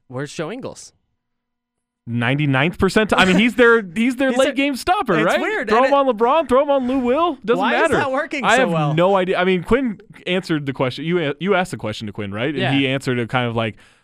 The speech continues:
Speaker 2: he's long. Like, he's a big guy and he's long. And if you, if you can anticipate the movement, I mean, I'm paraphrasing here, but if you can
Speaker 1: Mm-hmm.
Speaker 2: anticipate, anticipate the movement,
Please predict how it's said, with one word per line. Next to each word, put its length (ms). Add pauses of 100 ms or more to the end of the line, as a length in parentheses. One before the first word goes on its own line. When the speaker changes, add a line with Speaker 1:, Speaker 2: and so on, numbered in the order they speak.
(140)
Speaker 2:
he's 180
long. 420
Like, 140
he's 140
a 80
big 260
guy 200
and 100
he's 160
long. 320
And 80
if 140
you, 180 (400)
if 140
you 80
can 100
anticipate 640
the 60
movement, 480 (140)
I 60
mean, 80
I'm 80
paraphrasing 480
here, 100
but 100
if 40
you 80
can 80
Speaker 1:
Mm-hmm. 80
Speaker 2:
anticipate, 540 (200)
anticipate 440
the 60
movement, 380